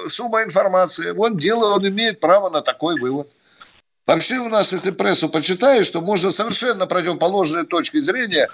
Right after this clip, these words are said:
на один и тот же факт увидеть. Вот так нам и упаривают, а мы потом в раскоряку размышляем с вами.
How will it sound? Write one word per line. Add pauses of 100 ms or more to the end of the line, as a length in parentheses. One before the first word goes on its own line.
(240)
на
один
и
тот
же
факт
увидеть. (380)
Вот
так
нам
и
упаривают,
а
мы
потом
в
раскоряку (600)
размышляем
с
вами.